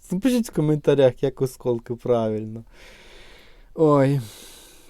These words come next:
Коротше, вона повоювала. Ну і крім цього, я думаю, воно було розпотрошене, бо от інший, е, воно просто розпотрошується. Ну і танк,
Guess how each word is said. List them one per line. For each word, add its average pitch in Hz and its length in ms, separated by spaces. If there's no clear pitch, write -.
Коротше, 135 280
вона 139 160
повоювала. 127 840
Ну 220 160
і 226 80
крім 196 300
цього, 135 400
я 123 100
думаю, 123 300
воно 117 180
було 113 280
розпотрошене, 117 800
бо 113 340
от 113 240
інший, 139 800
е, 113 300
воно 262 260
просто 175 420
розпотрошується. 120 960
Ну 285 120
і 202 140
танк, 156 640